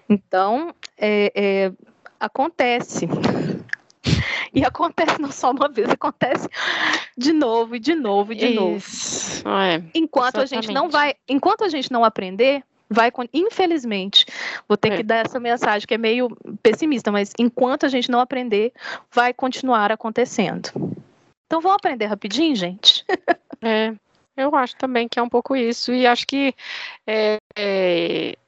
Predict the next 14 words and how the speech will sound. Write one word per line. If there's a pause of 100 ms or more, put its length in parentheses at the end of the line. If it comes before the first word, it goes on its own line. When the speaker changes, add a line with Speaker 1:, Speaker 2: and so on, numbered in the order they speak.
Speaker 2:
a
gente
acaba
retomando
o
início
do
episódio
no
Por
Que
Ler,
né,
assim,